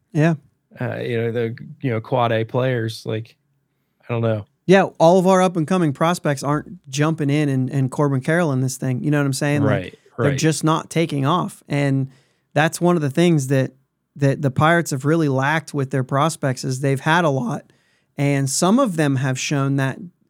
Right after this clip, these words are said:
Speaker 1: you know, really good promise, but none of them have been Corbin Carroll. None of them have been Evan Carter. None of them have been,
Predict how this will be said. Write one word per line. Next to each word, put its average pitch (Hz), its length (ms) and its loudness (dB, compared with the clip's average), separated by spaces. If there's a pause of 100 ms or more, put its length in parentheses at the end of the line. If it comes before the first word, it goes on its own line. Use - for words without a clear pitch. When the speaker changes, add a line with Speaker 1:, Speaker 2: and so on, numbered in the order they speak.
(120)
Speaker 1:
you 151 160 -4
know, 139 100 -2
really 139 320 2
good 135 240 -2
promise, 135 360 0
but 147 240 -4
none 160 300 2
of 165 180 -2
them 151 240 2
have 135 260 0
been 135 260 0
Corbin 139 360 0
Carroll. 185 340 2
None 139 220 0
of 180 120 -2
them 160 140 0
have 139 140 -2
been 139 200 -2
Evan 139 280 0
Carter. 185 420 0
None 139 180 0
of 160 140 -4
them 156 160 0
have 139 140 -6
been, 143 320 -4